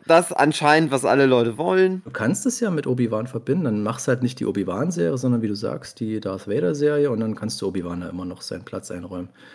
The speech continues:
Speaker 2: Es muss halt dann nicht so ausschweifend sein, dann, dann mach halt eine Episode über Obi-Wan und der Rest ist dann wieder Vader. Was weiß ich, hätt's Möglichkeiten
Speaker 1: Mhm.
Speaker 2: gegeben und, und Vader an sich, der hat ja dann auch,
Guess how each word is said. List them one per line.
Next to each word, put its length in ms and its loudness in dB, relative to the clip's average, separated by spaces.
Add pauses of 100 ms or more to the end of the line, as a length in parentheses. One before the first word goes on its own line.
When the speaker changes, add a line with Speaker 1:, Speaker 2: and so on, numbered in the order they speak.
(200)
Speaker 2:
Es 120 -6
muss 160 4
halt 160 6
dann 260 4
nicht 260 -2
so 320 -8
ausschweifend 640 -4
sein, 300 -8
dann, 280 -8 (500)
dann 220 -8
mach 160 -6
halt 120 -2
eine 100 4
Episode 760 -2 (320)
über 200 -4
Obi-Wan 420 -4
und 80 -6
der 120 -8
Rest 160 -10
ist 140 -12
dann 100 -14
wieder 180 -10
Vader. 180 -4
Was 140 -2
weiß 120 0
ich, 140 -4 (280)
hätt's 280 -4
Möglichkeiten 640 2
Speaker 1:
Mhm. 40 -4
Speaker 2:
gegeben 420 -2
und, 120 -2
und 180 -6
Vader 320 0
an 140 -6
sich, 220 -4
der 140 -10
hat 140 -10
ja 60 2
dann 140 -2
auch, 220 -12